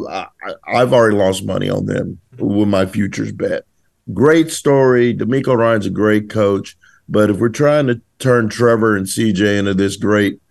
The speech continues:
rivalry in the next two years, I'm selling. Maybe in the next eight, but not in the next two. There's too many other good rivalries out there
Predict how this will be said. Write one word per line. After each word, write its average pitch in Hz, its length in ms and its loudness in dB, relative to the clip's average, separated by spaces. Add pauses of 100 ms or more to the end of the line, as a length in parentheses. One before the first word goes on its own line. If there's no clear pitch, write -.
(200)
rivalry 98 640 2
in 95 100 -2
the 92 80 0
next 101 300 -2
two 110 180 0
years, 95 540 0 (500)
I'm 120 220 0
selling. 98 480 0
Maybe 135 240 0
in 180 100 0
the 101 80 0
next - 360 -2
eight, 107 300 0
but 98 120 -4
not 104 260 0
in 92 120 0
the 95 80 -2
next 92 320 -6
two. 98 260 -2
There's 104 200 -2
too 127 120 -2
many 104 220 2
other 92 200 2
good 92 180 0
rivalries 90 600 -2
out 98 240 -6
there 101 300 -4